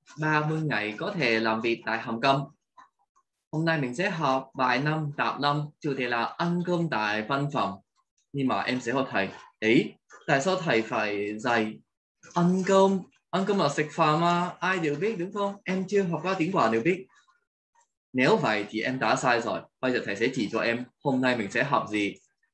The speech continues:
Câu một, "Công ty tù有冇得食飯?" Công ty tù有冇得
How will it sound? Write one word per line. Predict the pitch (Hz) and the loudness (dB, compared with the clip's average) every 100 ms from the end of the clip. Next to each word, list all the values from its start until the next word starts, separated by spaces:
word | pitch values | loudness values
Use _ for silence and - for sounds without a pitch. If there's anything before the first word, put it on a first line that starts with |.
| _ _ _ _ _ _ _ _ _ _ _ _ _ _ _ _ _ _ _ - | _ _ _ _ _ _ _ _ _ _ _ _ _ _ _ _ _ _ _ 2
Câu | 151 | 4
một, | 151 113 - - _ _ _ - | 6 6 2 -2 _ _ _ -4
"Công | 180 185 185 180 | -2 0 -2 0
ty | 190 180 | 4 4
tù | 175 131 113 113 113 - _ _ | 4 4 6 6 4 -4 _ _
有 | 110 101 113 | -4 -2 -2
冇 | 113 101 110 | -2 -2 0
得 | 117 147 - - _ _ - - | 2 0 0 -14 _ _ -20 -12
食 | - 107 - - | -6 -6 -6 0
飯?" | 110 107 104 107 - _ _ _ _ _ | 4 4 2 -2 -12 _ _ _ _ _
Công | 175 170 170 170 | 0 0 0 0
ty | 185 175 | 2 4
tù | 170 120 113 113 - _ | 4 2 4 2 -2 _
有 | - 101 120 | -6 -4 -4
冇 | 110 107 117 | -4 -4 0
得 | 151 151 | 0 -2